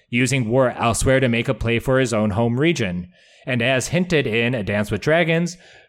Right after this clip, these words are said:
Ru-, Roose's ambitions or goals may even include challenging the Lannister hold on the Iron Throne when all is said and done, though I think Stannis Baratheon will make sure we never see what that would look like.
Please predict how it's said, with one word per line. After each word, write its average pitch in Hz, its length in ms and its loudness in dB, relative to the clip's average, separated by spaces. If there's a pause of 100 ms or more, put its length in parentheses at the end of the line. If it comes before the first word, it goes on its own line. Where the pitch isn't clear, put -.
Ru-, 131 340 0
Roose's 135 340 2
ambitions 165 560 0
or 135 120 0
goals 185 440 0
may 120 180 0
even 139 260 2
include 196 420 0
challenging 120 600 0
the 123 80 -2
Lannister 117 640 -2 (180)
hold 139 300 2
on 156 280 -2
the 110 160 0
Iron 107 240 0
Throne 110 320 -2
when 110 100 0
all 101 200 0
is 101 100 -4
said 101 180 -4
and 104 140 -2
done, 147 340 0 (340)
though 175 440 4
I 170 160 0
think 147 180 0
Stannis 117 340 0
Baratheon 113 520 2
will 113 100 2
make 113 200 0
sure 117 180 0
we 113 100 0
never 113 240 0
see 120 160 -2
what 110 300 -4
that 98 300 -2
would 90 180 -8
look 80 200 -12
like. 73 360 -14